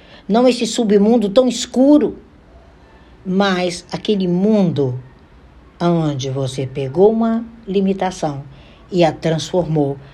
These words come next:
numa crença edificante. Não tem feitiçaria nenhuma nisso.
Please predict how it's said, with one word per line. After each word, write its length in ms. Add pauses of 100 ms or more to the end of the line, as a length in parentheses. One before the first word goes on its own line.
(140)
numa 300
crença 560
edificante. 800 (800)
Não 180
tem 200
feitiçaria 880
nenhuma 680
nisso. 400